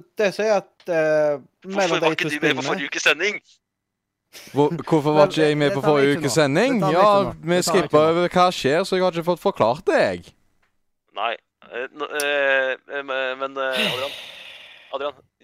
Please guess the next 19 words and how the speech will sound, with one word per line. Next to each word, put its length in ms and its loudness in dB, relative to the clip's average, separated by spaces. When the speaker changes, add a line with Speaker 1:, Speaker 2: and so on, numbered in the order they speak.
Speaker 2:
det 120 -12
er 220 -6
greit 300 -4
nok 240 -10
at 140 -12
du 220 -16
kritiserer 400 -14
jobben 180 -12
min, 180 -12
men 200 -8
det 160 -4
her 140 0
er, 180 -4
det 180 -16
var, 120 -6
dette 320 -14
ble 100 -4
min 240 -16
jobb, 220 -4